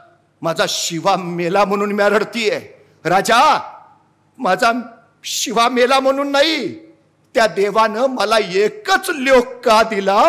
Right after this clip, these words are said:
म्हणून रडतीये म्या. आणखी चार लोक दिला असतं तर आता तुझ्या संगती स्वराज्य कार्य नसतं धडलं.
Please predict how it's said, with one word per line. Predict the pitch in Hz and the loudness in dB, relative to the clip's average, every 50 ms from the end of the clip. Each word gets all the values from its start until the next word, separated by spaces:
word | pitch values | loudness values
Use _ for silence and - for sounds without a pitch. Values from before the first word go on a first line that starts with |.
| 311 - - | 4 2 -2
म्हणून | 240 190 180 175 156 185 247 285 262 240 - | -8 -4 -2 -2 0 2 2 2 2 2 0
रडतीये | - - 202 196 185 - - 196 190 170 170 | -2 -4 -4 -6 -6 -10 -8 -6 -6 -6 -6
म्या. | 180 214 202 202 175 127 - - _ _ _ _ _ _ _ _ _ _ _ _ _ _ _ _ _ _ - | -8 -8 -10 -10 -12 -14 -18 -20 _ _ _ _ _ _ _ _ _ _ _ _ _ _ _ _ _ _ -2
आणखी | 208 233 247 254 - - 349 | 0 0 0 0 0 0 0
चार | - - 277 240 254 | 2 2 2 2 2
लोक | 254 240 240 240 233 - | 0 0 0 0 -2 -2
दिला | 240 240 214 214 220 | -6 -6 -2 0 0
असतं | 214 214 - - 240 285 320 320 - - - - - | -2 -2 -4 -4 0 0 0 -2 -2 -14 -12 -4 0
तर | 277 | 0
आता | 254 - - 320 | 0 2 2 0
तुझ्या | 285 - 311 247 302 302 | 0 0 -2 0 2 2
संगती | 285 - 285 285 285 330 | 4 4 2 2 0 -6
स्वराज्य | 277 - 311 349 285 294 294 - 320 | -6 -4 -2 0 0 0 0 0 -2
कार्य | - - 285 285 302 | 0 0 0 0 0
नसतं | 311 302 277 262 - - 403 392 294 - | 0 -2 -2 -2 -2 -4 -4 -2 0 -2
धडलं. | 381 381 - 659 587 | -2 -2 -2 -10 -14